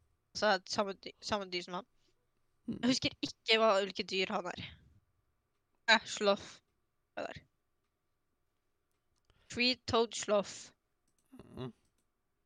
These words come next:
Speaker 1: Ok,
Speaker 2: Men
Speaker 1: de er
Speaker 2: The
Speaker 1: ganske søte.
Speaker 2: Croods, rett og slett.
Speaker 1: Ja,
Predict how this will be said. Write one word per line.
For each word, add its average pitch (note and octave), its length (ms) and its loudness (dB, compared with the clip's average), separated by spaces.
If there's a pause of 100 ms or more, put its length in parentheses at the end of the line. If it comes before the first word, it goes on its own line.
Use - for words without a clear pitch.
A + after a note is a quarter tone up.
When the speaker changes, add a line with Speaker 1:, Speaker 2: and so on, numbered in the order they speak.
(760)
Speaker 1:
Ok, - 200 -6
Speaker 2:
Men B2 300 -10
Speaker 1:
de G#3 100 4
er A3+ 40 6
Speaker 2:
The - 20 -2
Speaker 1:
ganske B3 240 0
søte. D3+ 240 0
Speaker 2:
Croods, C#3 480 -6
rett C3+ 540 -14
og - 100 -10
slett. B2 240 -14 (1600)
Speaker 1:
Ja, F#3+ 120 -2